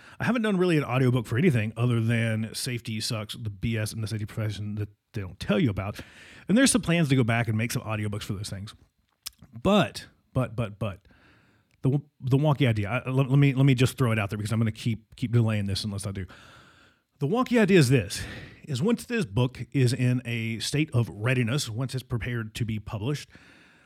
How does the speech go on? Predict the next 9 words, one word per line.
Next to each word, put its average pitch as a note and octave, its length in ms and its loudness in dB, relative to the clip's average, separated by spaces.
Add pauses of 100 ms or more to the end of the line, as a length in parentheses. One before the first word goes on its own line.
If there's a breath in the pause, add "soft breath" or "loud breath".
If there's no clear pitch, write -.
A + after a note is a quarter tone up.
(180 loud breath)
um, C#3+ 280 0 (180)
I C#3+ 80 -2
think G#3 220 0
I'm C4 120 4
gonna G#3+ 200 4
release D3 400 4
the F#3+ 180 0
audio G#2 520 0
version G#2+ 580 -2